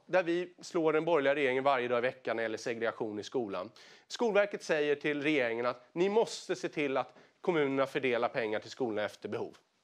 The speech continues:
Många skolor, många kommuner kör rak skolpeng. Mer eller mindre rak skolpeng. Och Skolverket säger, "Det går inte.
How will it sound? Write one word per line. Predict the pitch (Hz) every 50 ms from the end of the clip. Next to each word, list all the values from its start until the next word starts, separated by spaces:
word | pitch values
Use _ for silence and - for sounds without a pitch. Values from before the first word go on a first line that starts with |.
| - - _ - - _ _ _
Många | - 226 240 214 - 185 180
skolor, | 175 - - 202 170 143 147 147 139 - - 202 196 196
många | 202 202 196 180
kommuner | 160 - 160 156 143
kör | 139 - 147 131 131 143
rak | 156 147 131 -
skolpeng. | - - 151 120 - - 104 95 - - _ _ _ _ _ _ _ _ _ - -
Mer | 160 165 160 151
eller | 147 147
mindre | 143 139 131 131 131
rak | 123 117 - -
skolpeng. | - 117 95 - - 90 - - -
Och | - - 247 226
Skolverket | - 320 - 160 147 147 -
säger, | - 127 104
"Det | 151
går | 160 170 226 330 392 381
inte. | 330 - - 180